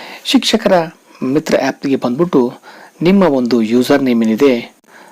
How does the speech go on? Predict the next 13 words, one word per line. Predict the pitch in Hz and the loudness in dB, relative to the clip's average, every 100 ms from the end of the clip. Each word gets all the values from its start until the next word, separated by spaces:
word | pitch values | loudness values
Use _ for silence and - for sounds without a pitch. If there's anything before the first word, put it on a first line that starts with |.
| _ - _ _ _ _ _ _ _ - | _ -20 _ _ _ _ _ _ _ -4
ನಿಮ್ಮ | 117 113 | -2 -4
ಕೆ | - 151 170 | 0 2 2
ಜಿ | 165 170 | 2 0
ಐ | |
ಡಿ | 123 | 0
ಸಂಖ್ಯೆಯನ್ನು | - 117 120 - 123 110 | -4 -6 -6 -4 -2 0
ನಮೂದಿಸಿ, | 104 104 107 - 262 277 _ _ _ _ - - - - - | -2 -2 -4 -4 -4 -4 _ _ _ _ -20 -20 -20 -20 -4
ನಂತರದಲ್ಲಿ | 196 196 170 160 147 | -2 2 2 2 0
ಪಾಸ್‌ವರ್ಡ್ | - 135 - 147 | 0 -2 -2 -6
ಈಗಾಗಲೇ | 127 117 113 120 120 | -6 -6 -6 -6 -8
ನೀವು | 113 | -10
ರೀಸೆಟ್ | 104 110 120 165 160 - | -8 -6 -2 0 0 -2
ಮಾಡಿದ್ರಿ, | 113 107 117 170 | -2 -2 -2 -4